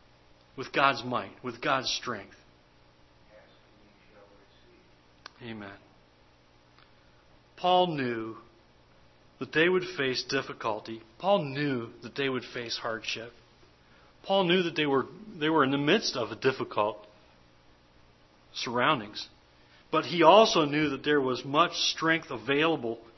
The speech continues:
from God to them, and there was, there was much to be joyful about. And so he prays for their endurance and patience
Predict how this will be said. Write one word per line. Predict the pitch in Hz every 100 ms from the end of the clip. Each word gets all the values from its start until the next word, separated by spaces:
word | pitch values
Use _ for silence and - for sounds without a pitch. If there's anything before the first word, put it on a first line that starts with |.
| -
from | 160 170 165
God | 156 127 113 117 - - - _ _ _ _ _ _ -
to | 190 185
them, | 170 156 113 117 147
and | 131
there | 160 156
was, | 135 123 - - - - -
there | 143
was | 131 131
much | 156 165 -
to |
be | 131
joyful | 113 127 160 -
about. | 120 117 104 - - - _ _ - _ _ - -
And | -
so | - 156
he | 156
prays | 180 - 202 208 -
for | -
their | 143 139
endurance | 135 131 175 208 160 - - - - - - _ - -
and | 117
patience | - 170 180 - 185 170 -